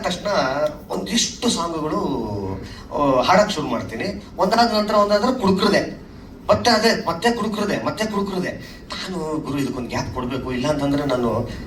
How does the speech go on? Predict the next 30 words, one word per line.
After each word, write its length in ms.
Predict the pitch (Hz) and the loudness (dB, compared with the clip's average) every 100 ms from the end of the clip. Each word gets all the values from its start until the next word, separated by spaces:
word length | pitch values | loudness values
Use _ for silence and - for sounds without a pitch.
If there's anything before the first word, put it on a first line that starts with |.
| - | -2
ಬ್ರ್ಯಾಂಡ್ 320 | - - 185 | 4 6 8
ಆಗ್ಬಿಡ್ತೀನಿ." 840 | 170 - 139 - 135 120 123 107 - | 6 4 -2 -2 -2 0 -2 -2 0
ನಾನು 180 | - 190 | 2 4
usually 340 | 202 233 226 | 4 6 4
ಆಕ್ಟರ್ಸ್ 580 | - - - - 233 220 | 4 0 2 4 4 4
ಬ್ರ್ಯಾಂಡ್ 320 | 165 160 175 | 2 4 4
ಆಗೋದು 280 | 165 175 147 | 4 4 2
ಗೊತ್ತು 220 | 131 156 | 0 -2
ನಮ್ಗೆ, 600 | 127 107 107 190 - - 240 | -4 -4 -4 -4 -6 0 2
ಈ 40 | |
ಸಿಂಗರ್ಸು 480 | - 214 262 247 269 | 4 6 6 6 6
ಬ್ರ್ಯಾಂಡ್ 260 | 208 208 | 6 6
ಆಗ್ತಾರೆ 280 | 196 - 190 | 4 4 2
ಅಂತ 120 | 196 | 4
ನನಗೆ 240 | 208 170 143 | 4 6 6
ಅವಾಗಲೇ 280 | 151 151 156 | 6 4 0
ಗೊತ್ತಾಗಿತ್ತು. 480 | 127 120 117 110 - - - - - - - - - - - - | 0 -2 -2 -6 -6 -4 -6 -8 -8 -6 -6 -8 -10 -10 -10 -8
ನಾನು 560 | - - 220 180 175 | -4 0 4 4 4
ಹೆಂಗೋ 280 | 147 160 185 | 2 4 2
ತಪ್ಪಿಸ್ಕೋಬೇಕಲ್ಲ 680 | 185 - - 190 151 147 131 | 2 0 0 0 0 2 2
ಇದನ್ನ 280 | 123 123 123 | 2 2 2
ಅಂತ 200 | 120 117 | 2 0
ಅಂದ್ಬಿಟ್ಟು, 300 | 123 156 135 | -2 -2 -2
"ಇಲ್ಲ 120 | 107 | -4
ಸರ್, 220 | - 110 | -6 -8
ಒಂಚೂರು 280 | - - 175 | -6 -6 -4
ಏನೋ 160 | - - | -4 -6
ಬೇರೆ 240 | - 123 | -2 -2
ಟೈಪ್ 260 | - 113 107 | 0 -2 -2
ಮಾಡೋಣ, 200 | - | -2